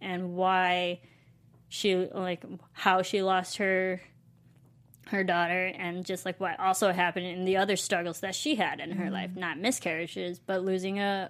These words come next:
Speaker 1: a husband.
Speaker 2: Yeah. Yeah. I wish they would have gone in the movie. I, I know we are already strapped for time in the film,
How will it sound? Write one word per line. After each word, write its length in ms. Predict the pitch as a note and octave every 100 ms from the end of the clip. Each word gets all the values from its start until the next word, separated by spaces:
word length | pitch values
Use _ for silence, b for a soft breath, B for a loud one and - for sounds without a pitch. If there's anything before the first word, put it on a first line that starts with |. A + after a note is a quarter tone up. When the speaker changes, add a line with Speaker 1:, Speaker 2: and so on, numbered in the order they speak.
| -
Speaker 1:
a 120 | G3+
husband. 460 | C4+ - - - -
Speaker 2:
Yeah. 260 | A3+ G#3 F3 B B B B B B
Yeah. 340 | A3+ A3 G3 -
I 140 | C4 F4
wish 340 | C#4 D#4+ D#4+
they 100 | F4
would 160 | C#4+ B3
have 160 | A#3+
gone 240 | G#3+ G#3 G#3
in 120 | G#3
the 60 |
movie. 400 | G3 F#3+ G3+ G#3 -
I, 180 | G3 F#3
I 120 | G3
know 300 | F#3+ G3 F#3+
we 180 | F3 F3+
are 100 | E3+
already 200 | E3+ E3+
strapped 360 | E3 - E3 -
for 60 | -
time 340 | E3+ E3 F3
in 140 | F3+ F3
the 60 |
film, 260 | E3 E3+